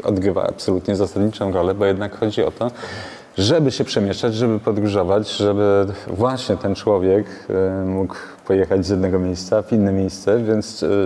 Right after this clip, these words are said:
człowiek pozostaje absolutnie podmiotem i motoryzacji, I na pewno w sztuce, e, i, e, z Michaelem Hansmayerem dużo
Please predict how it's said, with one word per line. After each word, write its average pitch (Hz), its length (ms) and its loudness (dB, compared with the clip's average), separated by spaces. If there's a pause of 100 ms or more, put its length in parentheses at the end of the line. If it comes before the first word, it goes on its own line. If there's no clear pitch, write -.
(140)
człowiek 151 360 0
pozostaje 147 440 0
absolutnie 131 440 -2
podmiotem 113 800 0
i 127 280 0
motoryzacji, 107 760 0 (720)
I 165 140 4
na 151 120 0
pewno 147 360 0
w - 100 -6
sztuce, 95 560 0 (440)
e, 98 420 0 (100)
i, 110 340 2 (540)
e, 107 60 -2
z - 300 -10
Michaelem 107 380 0
Hansmayerem 135 640 2 (100)
dużo 110 760 2